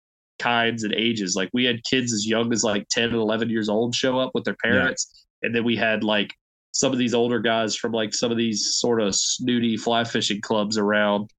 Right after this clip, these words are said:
Speaker 2: <laughs>
Speaker 1: and even a few of them showed up. And it was like, huh, cool to see that it was received well by everybody.
Speaker 2: Yeah.
Speaker 1: And
Speaker 2: No,
Speaker 1: it's
Speaker 2: that
Speaker 1: still going
Speaker 2: sounds
Speaker 1: strong.
Speaker 2: awesome.
Speaker 1: I mean, it's a once a month thing. First Tuesday of every month, if anybody's listening.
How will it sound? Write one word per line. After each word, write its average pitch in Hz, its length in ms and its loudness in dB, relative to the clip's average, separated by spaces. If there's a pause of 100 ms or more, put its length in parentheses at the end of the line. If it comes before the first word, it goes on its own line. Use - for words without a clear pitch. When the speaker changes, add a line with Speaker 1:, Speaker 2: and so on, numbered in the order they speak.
Speaker 2:
<laughs> 156 140 -10
Speaker 1:
and 131 80 2
even 135 220 4
a 117 40 2
few 131 240 2
of 117 60 2
them 127 220 0
showed 101 340 -2
up. 87 180 -4 (280)
And 117 100 0
it - 80 -2
was 113 160 -2
like, 113 260 0
huh, 139 200 0 (640)
cool 151 220 4
to 135 60 2
see 135 280 2
that 117 180 2
it 131 140 0
was 113 400 -2 (360)
received 127 540 2
well 120 320 2
by 104 220 2
everybody. 107 560 0 (260)
Speaker 2:
Yeah. 110 240 0 (260)
Speaker 1:
And 202 80 4
Speaker 2:
No, - 60 6
Speaker 1:
it's 135 40 2
Speaker 2:
that 160 120 4
Speaker 1:
still 240 120 2
going 196 100 6 (100)
Speaker 2:
sounds - 20 -2
Speaker 1:
strong. 113 180 2
Speaker 2:
awesome. 165 240 2
Speaker 1:
I 151 40 0
mean, 143 280 -4 (280)
it's 143 160 0
a 151 60 4
once 135 280 2
a 135 60 0
month 131 260 -2
thing. 113 260 -2 (140)
First 170 300 0
Tuesday 156 340 2
of 139 80 2
every 135 220 2
month, 113 220 -2 (260)
if 101 80 0
anybody's 104 360 -2
listening. 90 320 -6